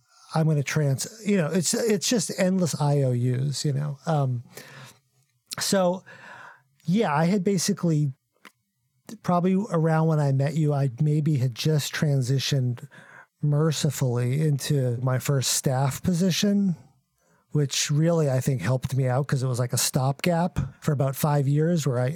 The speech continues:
I was actually getting kind of, you know, a proper, um, taxed income and health insurance, both which were essential at that period in my life. So, yeah, that was probably, and may-, maybe that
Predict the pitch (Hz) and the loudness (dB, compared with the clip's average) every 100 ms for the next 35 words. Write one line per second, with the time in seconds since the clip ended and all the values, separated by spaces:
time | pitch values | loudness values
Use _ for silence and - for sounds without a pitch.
0 | 160 135 131 - - - - - 127 127 | -2 -4 -4 -10 -10 -10 -14 -10 -4 -4
1 | - 139 123 139 131 123 123 135 151 139 | -2 -4 -2 -2 0 -2 -2 -4 -4 -4
2 | 160 139 139 - 139 127 143 123 110 - | -4 -2 -6 -4 -4 -2 -2 -2 -6 -12
3 | _ _ _ - 135 120 117 120 - - | _ _ _ -4 -2 -2 -4 -6 -10 -6
4 | 151 139 - - 147 147 156 165 175 156 | -2 0 -2 -2 0 0 0 0 0 2
5 | 151 131 - 135 160 156 170 170 185 - | 0 0 0 0 0 0 0 0 0 -4
6 | - - 139 131 170 151 - 160 135 - | -6 -2 0 0 -2 -2 -2 -2 -4 -8
7 | - - - - 170 143 165 156 - 196 | -20 -20 -20 -4 -2 2 2 2 0 0
8 | 196 156 - _ _ _ - - 165 156 | 0 -4 -12 _ _ _ -20 -6 -4 0
9 | 180 151 196 196 196 196 196 202 202 202 | -2 0 -2 0 2 2 2 2 0 0
10 | - 165 143 127 - - - - - - | 0 2 2 0 -6 -20 -20 -20 -20 -20
11 | - 170 175 127 202 202 - 196 185 175 | -2 0 2 0 0 -2 -2 0 0 0
12 | 151 147 139 170 170 185 180 170 180 180 | 2 2 2 2 2 2 2 2 2 2
13 | 156 147 156 - | 2 0 -2 -6